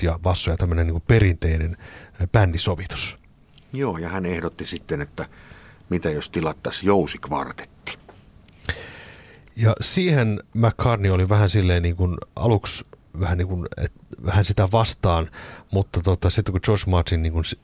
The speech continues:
Speaker 1: selitti sen asian, että hän ei halua tehdä semmoista niin kuin imelää sovitusta, vaan että tehdään semmoinen hyvin pienimuotoinen, niin kuin intiimi, niin kuin, kuten tää kappale hänen mielestään niin kuin kuulosti, niin sitten Paul McCartneykin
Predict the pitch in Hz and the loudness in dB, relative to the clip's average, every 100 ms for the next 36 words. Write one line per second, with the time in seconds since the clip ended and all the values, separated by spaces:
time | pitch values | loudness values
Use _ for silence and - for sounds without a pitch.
0 | - - 123 110 - 92 87 82 87 82 | -6 0 4 4 2 0 2 0 0 -2
1 | - 90 87 85 87 85 - 85 - 82 | 0 2 2 2 2 0 0 0 0 -4
2 | 85 - 82 87 80 92 87 80 80 82 | -4 -4 -4 -2 0 2 4 4 2 0
3 | 92 85 87 - 78 78 80 85 - 82 | -2 -2 -6 -8 -4 -4 -4 -4 -4 -6
4 | - - - - 92 90 85 85 80 92 | -8 -20 -8 2 4 4 2 0 0 0
5 | 82 - 123 98 92 85 80 82 78 80 | 0 2 4 4 2 2 0 0 0 -4
6 | - - - 90 92 147 147 117 95 82 | -12 -20 -4 -2 0 2 2 4 2 2
7 | 85 - - 92 82 87 - - - - | -4 -8 -4 -4 -2 -4 -8 -14 -6 0
8 | 87 95 87 107 - 85 80 95 85 82 | 2 2 4 0 2 0 2 2 2 0
9 | 85 - 80 82 - 98 82 82 - 92 | -2 -2 -4 -6 -4 -2 -2 -4 -6 -8
10 | - - - - - 92 92 101 95 82 | -10 -20 -20 -18 -2 0 2 2 0 -2
11 | - _ _ _ - - 92 87 - 104 | -6 _ _ _ -12 -2 0 0 2 2
12 | 92 85 87 | 2 2 0